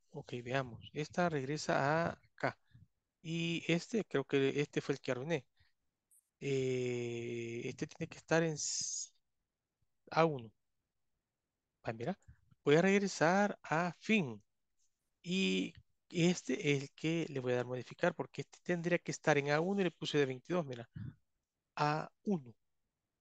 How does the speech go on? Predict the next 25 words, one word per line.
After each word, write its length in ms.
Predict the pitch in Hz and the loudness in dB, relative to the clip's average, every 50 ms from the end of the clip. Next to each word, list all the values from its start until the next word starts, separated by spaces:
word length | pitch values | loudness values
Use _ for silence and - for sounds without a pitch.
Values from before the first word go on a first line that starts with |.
| _ _ _ _ _ _ _ _ _ _ _ _ _ _ _ _ _ | _ _ _ _ _ _ _ _ _ _ _ _ _ _ _ _ _
Recordad 440 | - 151 - - 151 165 208 220 - | -6 0 2 6 10 10 10 10 10
que, 480 | - 240 240 240 240 247 240 202 180 170 | 10 10 10 12 12 10 8 8 6 4
eh, 40 | 170 | 4
todos 380 | - - 185 185 196 208 208 | 4 4 6 6 6 6 6
los 180 | 208 220 196 - | 4 4 6 8
saltos 400 | - 220 220 208 - - 156 143 | 8 8 8 6 2 -2 -4 0
del 260 | - 160 156 160 160 175 | 2 2 2 4 2 2
menú 420 | 196 214 214 202 214 226 240 220 - | 2 2 4 4 2 0 -2 -4 0
caen 300 | - 156 160 170 170 170 | 2 4 4 4 4 0
en 180 | 165 160 147 143 | -2 0 2 4
A 100 | 143 170 | 4 4
uno, 260 | 185 165 139 120 117 | 4 2 -2 -4 -8
aquí 240 | - _ - 151 131 | -8 _ -4 -4 -4
ve. 200 | 113 107 - _ _ _ _ _ _ _ _ _ _ _ _ _ _ _ _ _ _ | -4 -6 -10 _ _ _ _ _ _ _ _ _ _ _ _ _ _ _ _ _ _
Y 200 | - 175 185 190 185 | 0 4 8 8 8
el 100 | 185 190 | 10 8
retorno 540 | 202 202 - - 185 196 208 214 220 214 | 6 4 6 8 8 8 8 6 2 0
cae 380 | - - - 160 170 180 180 165 | 2 4 6 8 8 8 8 6
a 80 | 143 131 | 6 6
la 120 | 131 127 | 4 2
par 320 | - _ - 143 156 170 | 6 _ 10 10 10 8
de 100 | 165 170 | 6 6
donde 240 | 151 143 139 135 135 | 4 4 6 4 4
lo 80 | 123 120 | 6 6
llamaste. 540 | 120 120 139 175 165 131 - - - - | 4 6 8 10 8 8 6 2 -8 -14